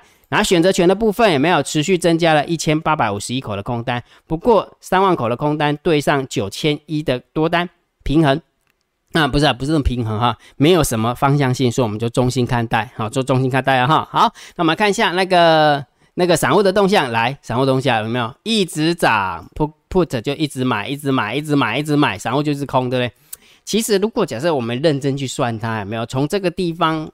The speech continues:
一，呃，一万，一万六千八好了，一万六千八拉到这个地方已经涨了八百点，然后 put 这样拉上来的过程当中，即使一直加码摊平，真的会赚钱吗？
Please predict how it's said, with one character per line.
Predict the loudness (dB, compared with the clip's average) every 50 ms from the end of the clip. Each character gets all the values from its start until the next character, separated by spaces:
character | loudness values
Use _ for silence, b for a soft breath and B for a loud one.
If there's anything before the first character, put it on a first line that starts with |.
| _ _ _
一， | -8 -6 -4 -4 -4 -4
呃， | -4 -2 -2 -2 -2 -4 -6 -8
一 | _ -6 -2 0 0
万， | 0 2 0 0 0 0 -2 -4 -8 -12 _ _ _ _ _
一 | -12 -8 -4 -2 0
万 | 2 2 2 2
六 | 2 2 2
千 | 2 2 2 2 2 0
八 | 0 -2 -2 0 0 -2
好 | -2 -4
了， | -6 -6 -6
一 | -4 -2
万 | 0 0
六 | 0 0
千 | 0 -2 -2
八 | -2 -2 -2 0
拉 | 2 2 2
到 | 2 2
这 | 2 0
个 | -4 -4
地 | -2 -2 -2
方 | -2 -2 -2
已 | -4
经 | -4 -6 -8 -14 -20 _ _ _ _ _ _ _
涨 | -6 -4 -4 -4 -4
了 | -6
八 | -2 0 0 0 0
百 | 0 -2 -4 -4
点， | -6 -8 -10 -14 b b b b b b b b b
然 | -2 -2 -2
后 | -2 -2
put | -4 -4 -2 -2 0
这 | 0 0
样 | 0 2
拉 | 2 2 0 0
上 | 0 0 0 0
来 | 0
的 | 0
过 | 0 0 0 0
程 | 0 0 0
当 | 0 0 0 0
中， | 0 0 0 -2 -4 -6
即 | -6 -6 -4
使 | -4 -4 -6 -4
一 | -2 -2 -2
直 | -2 -2
加 | -2 0 2 2
码 | 2 0 0
摊 | -2 -4 -4 -2
平， | -2 -2
真 | 0 2 2 2
的 | 4 4
会 | 2 0
赚 | 0 0 0 0 0 -2
钱 | -4 -6 -6 -8 -6 -6
吗？ | -4 -4 -4 -4 -6 -8